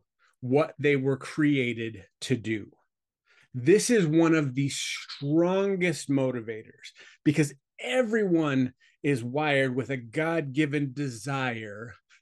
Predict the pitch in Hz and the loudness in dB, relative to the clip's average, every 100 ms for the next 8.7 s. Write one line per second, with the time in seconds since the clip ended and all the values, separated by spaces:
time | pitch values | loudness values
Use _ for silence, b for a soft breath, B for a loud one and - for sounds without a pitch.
0 | _ - 156 143 143 170 185 165 131 135 | _ 0 2 4 6 6 4 0 -2 -2
1 | 151 135 135 131 107 139 131 - 131 120 | -4 -2 0 0 0 -2 -2 -6 -6 -6
2 | 98 - 135 143 170 175 165 156 151 - | -8 -4 0 4 2 2 -2 0 0 -2
3 | 151 147 135 - 127 110 135 143 190 185 | -2 -2 -2 -6 -6 -2 2 4 4 2
4 | 180 170 180 175 165 b b b - 170 | 0 -2 -6 -4 -6 b b b -4 -4
5 | - - 208 170 - 170 160 143 156 147 | -8 0 2 2 0 0 0 0 0 0
6 | 147 139 147 175 160 175 165 175 170 165 | -2 -2 -2 -4 -2 0 0 -2 -2 0
7 | 170 160 147 147 139 135 147 110 - b | 0 -2 -6 -6 -6 -2 -2 -2 -8 b
8 | b - 156 147 135 147 | b -2 0 0 -2 -4